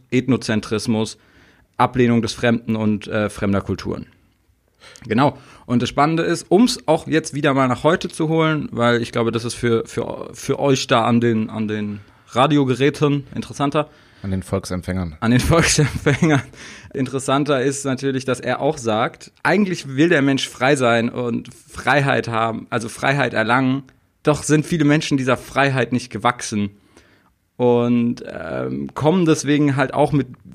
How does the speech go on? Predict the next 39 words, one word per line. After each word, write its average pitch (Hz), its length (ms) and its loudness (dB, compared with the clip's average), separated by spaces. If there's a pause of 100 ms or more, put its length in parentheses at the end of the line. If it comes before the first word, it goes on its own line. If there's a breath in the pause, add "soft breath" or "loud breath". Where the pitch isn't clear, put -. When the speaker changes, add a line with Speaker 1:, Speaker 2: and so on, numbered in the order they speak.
(140)
Speaker 1:
mit 131 240 -4
diesen 127 340 0
freiheitlichen, 135 840 0
aufklärerischen 135 720 0
Werten, 131 320 2
von 107 200 0
denen 113 180 2
wir 117 180 2
ja 113 200 2
auch 117 120 -6
immer 127 200 0
sprechen, 120 460 -2 (600 soft breath)
nicht, 127 460 0
nicht 131 280 0
zurecht. 160 540 -2
Sie 113 160 -4
kommen 131 200 0
mit 131 120 0
der 135 140 2
pluralistischen 147 840 -2
Welt 180 240 2
nicht 147 180 0
zurecht. 107 400 -4
Sie, 120 100 -6 (200)
sie 135 120 -4
sind 196 240 2 (440)
so 156 220 0
gesehen 160 300 0
einfach 147 280 0
etwas 135 280 -6
überfordert 131 760 -2
damit. 92 460 -6 (720 loud breath)
Das 123 100 -2
ist 196 120 2
natürlich 190 300 4
jetzt 156 140 2
alles 135 220 -2
wieder 131 160 -2
auch, 123 100 -6